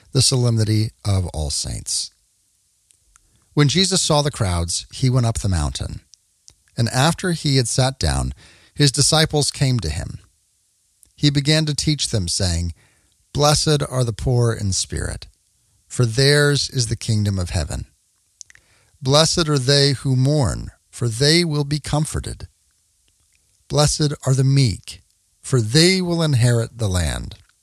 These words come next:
Blessed are they who hunger and thirst for righteousness, for they will be satisfied. Blessed are the merciful, for they will be shown mercy.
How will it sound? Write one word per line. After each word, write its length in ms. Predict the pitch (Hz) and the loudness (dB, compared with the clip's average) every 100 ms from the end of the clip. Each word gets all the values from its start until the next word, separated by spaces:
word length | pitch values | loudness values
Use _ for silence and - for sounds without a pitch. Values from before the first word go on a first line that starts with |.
| _ _ _ _ _ _ _ _ _ - - - - - | _ _ _ _ _ _ _ _ _ -20 -20 -20 -20 -8
Blessed 440 | 143 165 165 196 | 0 2 2 0
are 180 | 156 160 | 2 2
they 300 | 151 156 156 | 4 4 4
who 220 | 143 156 | 0 -4
hunger 720 | 139 - 180 185 135 73 - _ - | -6 -4 0 2 2 -2 -6 _ -10
and 200 | 101 98 | -8 -6
thirst 560 | - 160 151 - - | -2 0 0 -4 -8
for 220 | - - | -6 -4
righteousness, 920 | 120 107 107 - 69 - - - - - _ _ _ _ _ _ _ | 0 0 -2 -4 -6 -6 -6 -6 -8 -12 _ _ _ _ _ _ _
for 180 | - 139 | -2 -2
they 400 | 110 123 131 135 | 2 4 4 2
will 220 | 123 123 | 2 0
be 160 | 110 107 | 0 -4
satisfied. 840 | - 85 73 67 - 65 55 - _ _ _ _ _ _ _ _ _ _ _ _ _ _ _ 131 | -2 -2 -2 -4 -6 -8 -8 -12 _ _ _ _ _ _ _ _ _ _ _ _ _ _ _ -2
Blessed 500 | 131 131 - 135 127 - | 2 4 4 0 0 -4
are 220 | 117 117 | 0 0
the 80 | 110 | 0
merciful, 720 | 101 98 92 - 85 65 62 - _ _ _ _ _ | -2 -2 -2 -2 -4 -6 -10 -14 _ _ _ _ _
for 200 | _ 131 | _ -2
they 440 | 117 123 143 160 160 | 2 4 4 4 0
will 200 | 139 117 | 0 -4
be 160 | 107 | -2
shown 540 | 90 - 139 127 127 127 | -4 -2 0 2 2 -2
mercy. 720 | 90 95 82 - 69 65 92 | -2 -2 0 -2 -6 -10 -16